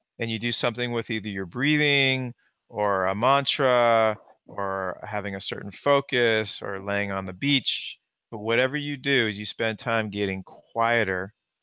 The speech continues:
and you spend time allowing your body to relax. And quieter doesn't always mean making your thoughts sh-, go away. Quieter just means starting to s-, step back from your thoughts.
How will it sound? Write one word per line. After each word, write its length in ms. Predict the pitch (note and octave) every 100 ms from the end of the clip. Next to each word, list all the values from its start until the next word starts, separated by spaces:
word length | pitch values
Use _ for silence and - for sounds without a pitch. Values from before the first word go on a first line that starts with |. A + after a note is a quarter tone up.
| _ _ _ -
and 100 | G#2
you 80 |
spend 320 | G2 - G#2+ G2+
time 380 | A2+ A2 G#2+
allowing 360 | G2+ G2+ G2+ G2+
your 100 | G2
body 280 | F#2 G2 F#2+
to 220 | - G#2
relax. 680 | G2+ B2 C#3+ - - - - _ _ _ _ _ _ -
And 340 | A2 G#2 G2 - _ _ _ _ -
quieter 300 | - F3 G#3
doesn't 220 | F3+ D#3
always 240 | D3 C3
mean 280 | B2+ C3+ B2
making 280 | B2 B2+ A2+
your 100 | G#2
thoughts 460 | - B2 B2 A2+
sh-, 560 | - - - - - - -
go 120 | B2
away. 420 | A2 A2 G2+ F#2+ _ _ _ _ _ _ _ _ _ _ _ _
Quieter 380 | _ E3+ A#3 D4
just 260 | D3+ C#3+ -
means 500 | C#3+ C#3+ B2 - - _ _ _ _ _ _ _ _ _ -
starting 340 | - C#3+ D3+
to 100 | D3
s-, 240 | C3 - -
step 320 | - - D3 -
back 340 | C#3+ G#3+ A3 -
from 240 | C#3+ A2+
your 140 | G2+
thoughts. 580 | F#2 F#2 F#2 - - -